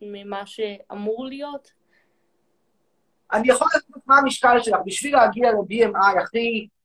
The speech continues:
Speaker 2: הכי גבוה שהוא עדיין תקין, שהוא עשרים וחמש, את במשקל, בגובהך שהוא מטר ארבעים ושבע. אגב, על משקל יש שליטה, על גובה אין שליטה, הלוואי שהייתי יותר גבוה, אבל אין לי שליטה על זה.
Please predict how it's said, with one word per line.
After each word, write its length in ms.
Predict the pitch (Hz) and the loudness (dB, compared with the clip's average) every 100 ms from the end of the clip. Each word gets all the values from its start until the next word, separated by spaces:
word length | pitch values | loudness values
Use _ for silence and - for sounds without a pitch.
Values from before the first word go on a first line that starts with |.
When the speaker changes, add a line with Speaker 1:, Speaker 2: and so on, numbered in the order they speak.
| _ | _
Speaker 2:
הכי 180 | 156 240 | -2 2
גבוה 360 | 220 208 214 214 | 4 4 2 2
שהוא 120 | 175 | 2
עדיין 220 | 190 190 | 2 0
תקין, 360 | 185 - 170 151 | -6 -8 -14 -10
שהוא 140 | 151 | -8
עשרים 300 | 143 196 208 190 | -6 -2 -2 -4
וחמש, 600 | - 156 135 120 123 - | -6 -6 -8 -10 -10 2
את 140 | 208 214 | 4 4
במשקל, 460 | 180 170 - 185 156 | -2 -8 -4 -4 -2
בגובהך 760 | 165 160 156 156 156 165 170 - | -2 0 -2 -4 -6 -2 -4 -4
שהוא 140 | 170 | -8
מטר 200 | 180 180 | -8 -8
ארבעים 280 | 165 156 160 | -6 -6 -6
ושבע. 480 | 156 - 147 123 117 - - | -8 -8 -8 -8 -8 -10 -2
אגב, 260 | - 247 196 | 0 4 4
על 100 | 143 | 2
משקל 380 | 156 - - 269 220 | -2 -4 2 4 6
יש 180 | 220 - | 2 -2
שליטה, 400 | 208 - 233 - | -6 2 4 4
על 100 | 143 | 0
גובה 300 | 143 220 202 | 2 2 2
אין 160 | 214 226 | 0 -4
שליטה, 260 | 185 175 | -4 0
הלוואי 260 | 180 294 339 | 2 4 2
שהייתי 240 | - 233 | 0 -4
יותר 280 | 202 185 151 | -4 -2 -4
גבוה, 260 | 143 143 147 | -4 -4 -2
אבל 120 | 220 | 0
אין 140 | 240 | -2
לי 120 | 294 - | -2 -4
שליטה 340 | 277 269 247 | -8 -2 0
על 120 | 220 | 0
זה. 160 | 190 | -4